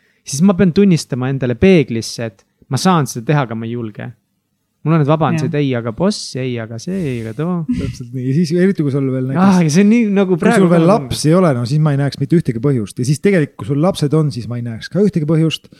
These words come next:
Speaker 3: Sa võid need lapsed sinna kaasa võtta, ma tean väga selgelt kohti, kus on head koolid, kus saab olla ja kus saab lastega väga hästi olla, nii et on turvaline
Speaker 2: Kas sa oled
Speaker 3: ja
Speaker 2: ka
Speaker 3: mõnus.
Speaker 2: koos Ramsesega reisinud?
Speaker 3: Ei ole, ma nüüd,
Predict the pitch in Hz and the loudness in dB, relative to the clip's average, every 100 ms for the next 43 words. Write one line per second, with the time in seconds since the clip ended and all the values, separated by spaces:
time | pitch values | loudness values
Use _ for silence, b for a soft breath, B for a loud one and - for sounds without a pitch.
0 | b b - 139 139 131 170 - 156 - | b b -6 -4 -4 -4 -4 -4 -6 -6
1 | 139 185 196 165 139 143 - 139 131 135 | -6 -2 0 0 -2 -4 -4 -6 -4 -4
2 | 135 190 170 175 165 131 - 156 - 123 | -2 -2 -2 -2 -2 -4 -2 -4 -4 -8
3 | 117 - 127 156 165 - - 160 165 135 | -8 -8 -4 -2 -2 -4 -4 0 0 -2
4 | 120 - 131 - 127 147 151 127 117 113 | -4 -8 -10 -6 -4 -2 0 -2 -4 -8
5 | 120 117 135 151 - 120 127 139 139 - | -10 -8 -6 -6 -6 -8 -6 -4 -6 -4
6 | 135 131 123 113 117 147 170 147 127 113 | -4 -4 -6 -10 -8 -2 0 0 0 0
7 | 277 156 175 196 196 - - 202 180 175 | 0 2 0 0 0 -4 -4 0 0 0
8 | 180 180 180 156 185 208 160 147 185 - | 0 0 2 4 4 4 2 2 0 0